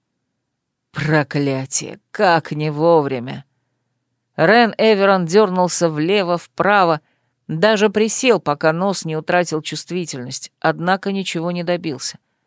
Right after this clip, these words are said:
Аромат владычицы был так силён, что полностью перебил слабый запах Белика. И пока госпожа не уйдёт, пока её собственный запах не выветрится полностью, вернуться сюда не получится.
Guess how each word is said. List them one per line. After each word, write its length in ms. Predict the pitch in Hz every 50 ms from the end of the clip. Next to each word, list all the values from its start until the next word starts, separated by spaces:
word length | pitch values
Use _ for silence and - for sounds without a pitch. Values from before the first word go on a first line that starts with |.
| _ _ _ _ _ _ _
Аромат 520 | - 147 156 165 170 185 202 208 196 -
владычицы 640 | 151 165 170 170 170 196 214 - - 147 - - 156
был 180 | 143 151 160 156
так 260 | - - 196 185 -
силён, 440 | - - 175 175 190 214 220 190 - _ _ _ _ _ _ _ _
что 240 | _ - - - 175
полностью 640 | 170 _ - 214 214 208 208 208 196 - - 196 180
перебил 400 | - 175 175 180 170 196 190 180
слабый 400 | - - 180 180 185 165 175 170
запах 380 | 160 180 175 175 175 165 170
Белика. 420 | 170 175 170 156 135 123 - 147 - _ _ _ _ _ _ _ _ _ _ _ _
И 120 | - -
пока 460 | 165 _ 180 175 170 - 214 226 233
госпожа 600 | 214 196 202 196 - - 165 165 165 180 202 208 196
не 140 | 185 175 175
уйдёт, 540 | 175 175 165 147 170 196 220 208 - -
пока 300 | - 135 135 - 170 165
её 200 | 175 175 170 180
собственный 680 | 170 - - 214 214 190 - - - 160 165 165 165 160
запах 480 | 143 160 196 208 196 - 139 - - _ _ _ _ _ _ _ -
не 200 | 156 170 180 190
выветрится 580 | 196 233 226 196 170 170 170 170 - - 180
полностью, 640 | 170 - - 226 233 208 175 151 143 - - 147 135
вернуться 480 | 139 151 165 180 196 202 190 - - 185
сюда 340 | 180 - 185 170 180 175 175
не 120 | 170 165
получится. 720 | - 160 160 175 175 165 151 - - - - - - 143